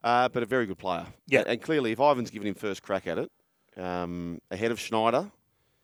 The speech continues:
Speaker 1: there's a big rap on Jack Cole, no doubt about that. Ezra Mam signs a five-year extension to stay at the Broncos. Adam Reynolds, if they keep him fit, they've gotta be there somewhere. Tristan Sailor,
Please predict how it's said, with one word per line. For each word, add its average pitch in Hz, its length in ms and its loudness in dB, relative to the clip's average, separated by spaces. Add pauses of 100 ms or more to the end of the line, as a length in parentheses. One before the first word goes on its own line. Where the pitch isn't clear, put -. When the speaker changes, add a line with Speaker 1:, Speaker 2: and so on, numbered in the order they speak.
(220)
Speaker 1:
there's 87 220 -8
a 85 40 -12
big 95 200 -6
rap 98 240 0
on 90 120 -4
Jack 95 240 -6
Cole, 92 240 -2
no 95 200 -2
doubt 92 160 -4
about 90 240 -4
that. 95 220 0 (840)
Ezra 151 340 2
Mam 156 360 4
signs 139 320 2
a 120 40 -2
five-year 143 600 2
extension 131 560 -2
to 113 80 -2
stay 123 200 0
at - 120 -2
the - 160 0
Broncos. 120 800 0 (840)
Adam 123 280 2
Reynolds, 131 300 0
if 113 60 -18
they 107 100 0
keep 135 280 -4
him 127 200 -4
fit, - 220 -8
they've 104 120 -6
gotta 113 140 -2
be 107 80 -6
there 107 180 0
somewhere. 117 520 -2
Tristan - 420 -6
Sailor, - 440 0